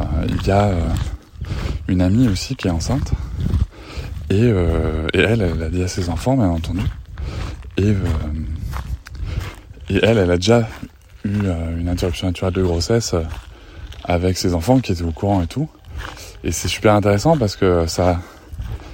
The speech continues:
sa, sa cadette, donc qui a, qui a six ans, elle, euh, on en parlait hier.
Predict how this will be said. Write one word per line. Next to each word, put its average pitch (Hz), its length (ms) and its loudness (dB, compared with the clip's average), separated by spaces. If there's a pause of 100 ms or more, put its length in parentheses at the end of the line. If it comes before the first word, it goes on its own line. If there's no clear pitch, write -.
(520)
sa, 82 640 4
sa - 400 -4
cadette, 98 500 4 (340)
donc 107 200 2
qui - 200 -2
a, 80 120 4 (800)
qui - 100 6
a 82 80 2
six - 320 2
ans, - 80 6 (1000)
elle, 85 200 6
euh, - 960 6 (120)
on - 120 0
en 90 100 6
parlait 95 280 6
hier. 104 260 2